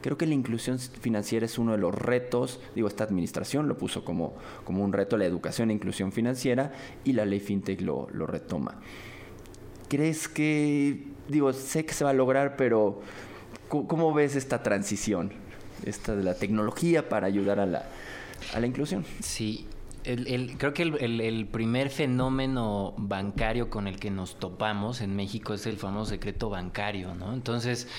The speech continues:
Speaker 2: ese es como el primer, eh, poste en el cual no, no, nos enfrentamos. Y, y es, eh, creo que un poco contrario o, o, o tiene matices contrarios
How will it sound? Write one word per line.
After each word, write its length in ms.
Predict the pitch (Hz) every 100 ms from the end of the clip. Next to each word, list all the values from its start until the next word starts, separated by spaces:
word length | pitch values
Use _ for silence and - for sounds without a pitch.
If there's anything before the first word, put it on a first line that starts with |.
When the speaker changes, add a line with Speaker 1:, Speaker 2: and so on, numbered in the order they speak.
| - - -
Speaker 2:
ese 140 | 127
es 40 | 143
como 260 | 123 107
el 100 | 107
primer, 460 | - 104 107 120 117 - -
eh, 260 | 120 104 101 -
poste 380 | 123 123 123 -
en 140 | 135
el 140 | 110 95
cual 320 | 107 104 104
no, 260 | - 101 101
no, 200 | 104 101 -
nos 240 | 98 92
enfrentamos. 800 | 98 95 98 98 107 98 113 - - - - - - -
Y, 680 | 123 127 127 127 127 135 131 -
y 180 | 139 160
es, 380 | 170 165 - - - -
eh, 840 | 139 127 127 131 131 131 131 131 151 - - - - - -
creo 380 | 147 147 147 151
que 80 | 147
un 140 | 143
poco 280 | 139 135 139
contrario 720 | 135 135 131 143 127 123 127
o, 280 | 139 - 120
o, 340 | 107 104 110
o 80 | 110
tiene 420 | 107 127 127 127
matices 540 | 120 117 110 123 127 120
contrarios 560 | 135 120 131 120 127